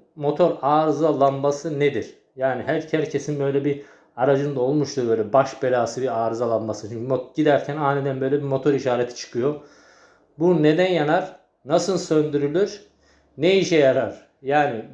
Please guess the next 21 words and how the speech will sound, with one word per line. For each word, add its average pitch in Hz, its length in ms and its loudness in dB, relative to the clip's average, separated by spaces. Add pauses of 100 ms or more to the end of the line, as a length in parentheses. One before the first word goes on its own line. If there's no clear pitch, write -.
(100)
e, 120 260 -14
bir 165 60 -6
sıkıntı 160 460 -4
olur 156 220 4
mu? 175 300 -2
Ondan 165 380 0
bahsedeceğiz 120 600 -2
şimdi 120 180 -10
sizlere. 143 500 -6 (400)
Şimdi 214 260 -2
motor 190 320 4
arıza 185 480 4
lambasının 170 560 0
yanmasının 160 540 -4
ana 180 220 -2
sebeplerinden 147 760 0
birisi 156 300 0
şu. 123 180 -2
Şimdi 143 380 -6
günümüz 180 320 0
motorları 160 640 2